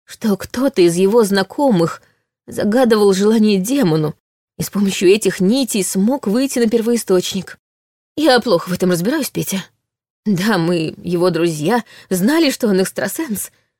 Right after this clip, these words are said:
но он никогда не распространялся о своём даре, а мы не спрашивали. Тогда вообще был первый раз, когда он продемонстрировал мне свои возможности. Яна закрыла глаза,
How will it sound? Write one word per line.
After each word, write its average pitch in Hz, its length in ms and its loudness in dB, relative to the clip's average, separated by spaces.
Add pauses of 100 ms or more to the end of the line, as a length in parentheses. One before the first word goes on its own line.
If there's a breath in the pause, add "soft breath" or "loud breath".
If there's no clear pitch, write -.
(440)
но 214 160 0
он 208 140 4
никогда 185 420 -2
не 233 120 2
распространялся 208 840 -2
о - 40 2
своём 196 300 2
даре, 180 280 0 (520)
а 180 80 -8
мы 233 140 4
не 233 100 2
спрашивали. 233 580 -6 (840)
Тогда 196 460 0
вообще 165 680 -2
был 170 260 0
первый 185 500 0
раз, 226 340 -6 (520)
когда 233 460 -2
он 247 240 2
продемонстрировал 196 1000 -2
мне 190 200 -2
свои 180 280 -4
возможности. 170 720 -4 (920)
Яна 180 300 2
закрыла 170 400 0
глаза, 160 440 -2